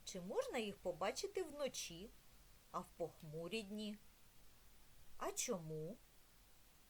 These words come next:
Як утворюються сонячні зайчики? Чи можна їх потримати в руках? Як ними можна рухати? Які предмети утворюють сонячних зайчиків?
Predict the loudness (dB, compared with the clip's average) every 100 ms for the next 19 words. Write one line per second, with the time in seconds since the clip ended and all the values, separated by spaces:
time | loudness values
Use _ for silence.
0 | -20 -20 -18 -4 8 10 10 6 2 2
1 | 4 4 4 0 0 0 2 4 2 -2
2 | -4 -2 4 4 4 -2 -6 -6 -12 -14
3 | -18 -18 -18 -18 -10 -2 0 4 4 4
4 | 2 2 0 0 2 2 2 4 4 4
5 | 0 4 4 4 -2 -14 -16 -18 -18 -16
6 | -16 -10 0 4 4 4 0 2 0 0
7 | 0 0 0 4 2 2 0 0 0 -2
8 | -2 -6 -10 -14 -14 -14 -12 -12 -12 -16
9 | -16 -16 -16 -16 -16 -14 -12 -10 -10 -14
10 | -20 _ _ _ -20 -20 -12 2 2 2
11 | -4 -2 0 0 0 2 4 4 2 -4
12 | -2 0 2 2 0 0 -2 -2 -2 -4
13 | -4 -2 2 4 4 2 -10 -10 -14